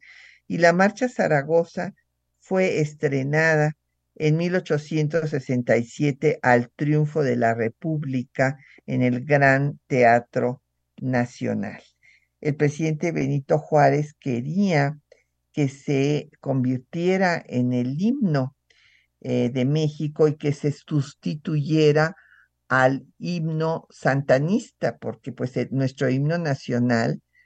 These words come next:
pues, tiene su origen en la época santanista, inclusive, pues, ya no las cantamos, las estrofas en honor de Santa Ana, pero, pues, fue, eh, en su gobierno cuando se hizo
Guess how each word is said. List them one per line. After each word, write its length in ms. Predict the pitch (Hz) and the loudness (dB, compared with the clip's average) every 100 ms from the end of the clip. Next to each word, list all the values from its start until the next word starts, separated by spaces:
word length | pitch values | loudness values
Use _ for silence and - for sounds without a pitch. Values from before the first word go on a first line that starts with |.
| _ _ | _ _
pues, 180 | - - | -8 -6
tiene 300 | - 147 165 | -2 -2 -2
su 180 | 156 131 | -2 0
origen 580 | 120 127 147 147 160 156 | 0 0 -4 -4 -4 -2
en 200 | 135 120 | -2 0
la 180 | 117 127 | 0 0
época 440 | 135 151 147 139 | -2 -6 -4 -4
santanista, 760 | - 131 127 135 180 233 - 135 | -2 -4 0 0 0 -2 -2 -2
inclusive, 800 | 120 123 123 - 143 135 151 156 _ _ _ - | -4 -6 -12 -6 -4 0 -2 -2 _ _ _ -6
pues, 160 | 127 | 2
ya 120 | 143 | 4
no 140 | 135 143 | 4 4
las 240 | 123 113 | 2 0
cantamos, 720 | - 110 117 156 180 247 156 | -6 -6 0 2 2 0 -2
las 200 | 117 - | -6 -6
estrofas 840 | 113 - - 127 131 131 127 - _ _ _ _ _ | -16 -14 -2 2 2 0 -4 -4 _ _ _ _ _
en 320 | 120 123 120 117 | -4 0 0 0
honor 500 | 113 123 131 131 135 | -2 0 2 2 0
de 340 | 120 110 - _ | -6 -6 -14 _
Santa 600 | - 123 117 117 117 151 | -8 -6 -4 -4 -2 0
Ana, 280 | 233 - 151 | 0 -2 -2
pero, 280 | 117 110 113 | -2 -2 -4
pues, 380 | 113 113 - - | -6 -6 -16 -6
fue, 380 | 135 127 143 147 _ _ _ _ _ | -2 0 -2 -8 _ _ _ _ _
eh, 280 | 110 123 - | -4 -4 -4
en 260 | - 135 131 | -2 0 -2
su 540 | - 160 156 156 - | -2 -4 -2 -4 -8
gobierno 960 | 139 131 127 135 127 120 127 151 156 156 _ _ | -2 -2 0 2 4 2 0 0 0 -4 _ _
cuando 480 | - 120 117 113 117 | -4 0 0 -2 -4
se 200 | - 123 | -4 -4
hizo 560 | 120 131 131 - 139 | -4 -4 -4 -2 -2